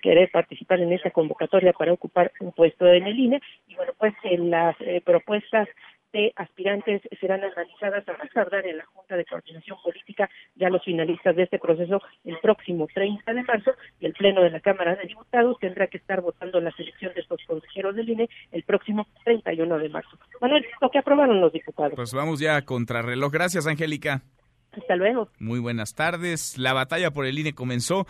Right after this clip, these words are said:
Speaker 2: La batalla, diría, del mundo al revés, porque los partidos que tenían sus espacios garantizados ahora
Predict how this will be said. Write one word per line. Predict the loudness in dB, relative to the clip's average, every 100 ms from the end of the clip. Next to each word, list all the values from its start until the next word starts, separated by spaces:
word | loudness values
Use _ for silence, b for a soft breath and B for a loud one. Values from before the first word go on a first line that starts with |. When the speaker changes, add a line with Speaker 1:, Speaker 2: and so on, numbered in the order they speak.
| B -4
Speaker 2:
La | 0 2
batalla, | 2 0 0 0
diría, | -2 0 0 0 B B -6
del | -2 -2
mundo | -2 -2
al | -2
revés, | -2 -4 -6
porque | -10 -10
los | -10
partidos | -10 -8 -8 -8
que | -10
tenían | -8 -8
sus | -8 -10
espacios | -10 -10 -10 -6
garantizados | -4 -4 -4 -6 -6 -6 -8 -8
ahora | -6 -2 -2 -4